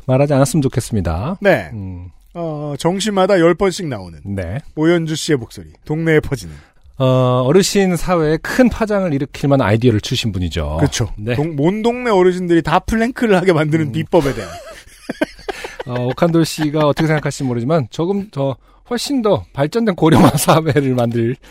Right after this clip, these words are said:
Speaker 2: 네.
Speaker 1: 어, 장본인.
Speaker 2: 오랜만에, 어, 단 삼 자만 올라옵니다.
Speaker 1: 네.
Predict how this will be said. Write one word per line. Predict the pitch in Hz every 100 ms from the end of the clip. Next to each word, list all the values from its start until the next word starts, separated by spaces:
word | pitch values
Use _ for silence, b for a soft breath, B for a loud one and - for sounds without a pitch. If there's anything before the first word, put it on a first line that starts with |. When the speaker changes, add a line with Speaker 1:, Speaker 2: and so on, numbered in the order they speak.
| B
Speaker 2:
네. | 170 147
Speaker 1:
어, | 113 117
장본인. | 127 127 117 98 78 - - b b b 110
Speaker 2:
오랜만에, | 190 247 247 196 143 175 _ _ _ _ -
어, | 175 165 151 147 -
단 | - 202 208 185
삼 | - - 254 247
자만 | 247 240 226
올라옵니다. | 175 160 131 113 87 -
Speaker 1:
네. | 117